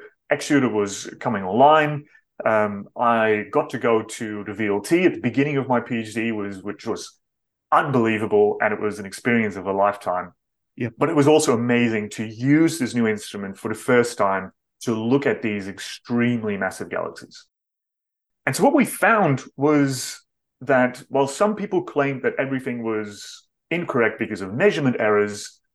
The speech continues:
Speaker 1: these galaxies weren't as massive as people thought. These galaxies weren't as small as people thought. These galaxies weren't as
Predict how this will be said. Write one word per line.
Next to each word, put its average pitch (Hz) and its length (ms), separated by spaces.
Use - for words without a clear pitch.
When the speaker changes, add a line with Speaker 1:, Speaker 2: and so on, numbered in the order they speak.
Speaker 1:
these 104 120
galaxies 92 520
weren't 156 280
as 139 140
massive 120 460
as - 120
people 117 300
thought. 110 480
These 104 140
galaxies 95 520
weren't 190 360
as 139 180
small 127 340
as 117 120
people 113 340
thought. 107 340
These 90 160
galaxies 104 460
weren't 160 400
as 117 480